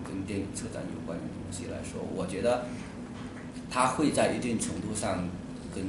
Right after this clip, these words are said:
这种中国的这种美学艺术这种水准的提高会有关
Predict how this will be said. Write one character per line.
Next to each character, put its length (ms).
这 160
种 80
中 240
国 160
的 160
这 160
种 80
美 160
学 320
艺 80
术 240
这 160
种 80
水 160
准 160
的 80
提 160
高 160
会 80
有 80
关 160